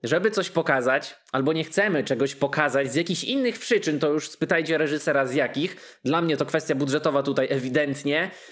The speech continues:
i też właśnie tych bolączek, em,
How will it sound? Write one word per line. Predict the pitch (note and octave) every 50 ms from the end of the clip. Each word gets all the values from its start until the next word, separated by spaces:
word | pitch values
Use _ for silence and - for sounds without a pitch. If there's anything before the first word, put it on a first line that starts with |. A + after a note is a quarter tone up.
| - - _ -
i | - - C#3+ D3+ D#3+ E3 D#3
też | - G3 F#3 F3+ -
właśnie | D#3+ F3+ F3+ - - F3
tych | E3+ F3 D#3 C#3
bolączek, | C3 F3 F#3 F3+ F3 E3 C#3 - D3+ C#3 C#3+ -
em, | C#3+ C3+ C#3 C3+ C#3 C3+ B2 - -